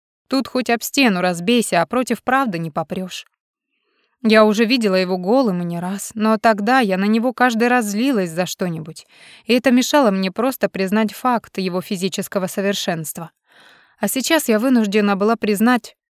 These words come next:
Северин Монтоя — долбанный идеал мужчины. И с точки зрения эстетики, и даже с позиции чисто научного взгляда.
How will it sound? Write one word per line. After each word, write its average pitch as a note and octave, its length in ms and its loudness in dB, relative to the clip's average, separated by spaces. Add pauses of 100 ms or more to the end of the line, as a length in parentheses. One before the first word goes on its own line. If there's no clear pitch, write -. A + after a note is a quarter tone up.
(140)
Северин A3+ 580 2
Монтоя — G3+ 680 2
долбанный G#3 560 0
идеал G3 320 2
мужчины. F3+ 580 -6 (440)
И G#3+ 120 0
с - 60 -6
точки A#3 340 -2
зрения A3 400 2
эстетики, G#3 600 -4
и F3 100 -6
даже G#3+ 280 0
с - 120 -10
позиции G3+ 500 0
чисто B3 400 -6
научного A3 560 0
взгляда. G#3 520 -4